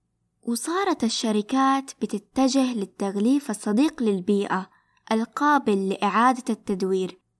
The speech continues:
وده كمان بيحفز على الشراء.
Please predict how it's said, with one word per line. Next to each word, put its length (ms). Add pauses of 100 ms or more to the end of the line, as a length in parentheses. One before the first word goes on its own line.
وده 380
كمان 500
بيحفز 760
على 220
الشراء. 540